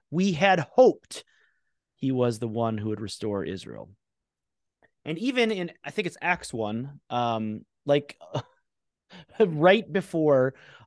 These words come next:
um, the ascension, they're like, "Is now the time that you're gonna restore Israel?" That even, you know, watching Jesus, um,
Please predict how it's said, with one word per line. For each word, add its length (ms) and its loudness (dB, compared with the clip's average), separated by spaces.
um, 520 2
the 140 -6
ascension, 760 -4
they're 140 4
like, 260 6
"Is 220 4
now 360 4
the 120 6
time 400 4
that 60 0
you're 120 4
gonna 180 6
restore 400 4
Israel?" 500 2
That 120 0
even, 280 6
you 100 4
know, 100 6
watching 400 4
Jesus, 500 2
um, 540 -2